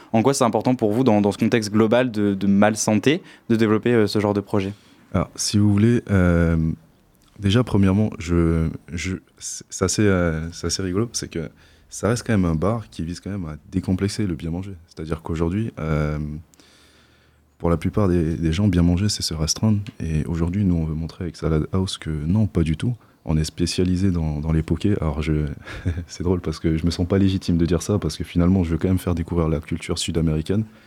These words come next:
Speaker 2: Disons, c'est des pokés sud-américains. Et la barque, la barque, tout simplement, c'est un poké qui est servi dans une, euh, dans un, dans un bol en forme de barque, à base de frites, fait maison, de pommes de terre ou de patates douces. Donc voilà, on veut montrer qu'il y a,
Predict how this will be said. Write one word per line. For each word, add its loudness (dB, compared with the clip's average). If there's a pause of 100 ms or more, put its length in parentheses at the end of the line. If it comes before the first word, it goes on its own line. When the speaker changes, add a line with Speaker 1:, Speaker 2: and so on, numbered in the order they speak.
(240)
Speaker 2:
Disons, -2
c'est -4
des -2
pokés -4
sud-américains. 2 (400)
Et 0
la 4
barque, 0
la 0
barque, -2
tout -10
simplement, 2
c'est 2
un 4
poké 0
qui -6
est 0
servi -4
dans -4
une, -8
euh, -10 (400)
dans -12
un, 0
dans 4
un 6
bol 2
en 0
forme -8
de -8
barque, -6 (400)
à -2
base 2
de 0
frites, -4 (360)
fait 0
maison, 2 (200)
de 0
pommes 2
de 2
terre -2
ou -2
de -2
patates 0
douces. -4 (460)
Donc 4
voilà, 4 (320)
on 0
veut 4
montrer 2
qu'il 0
y 6
a, 4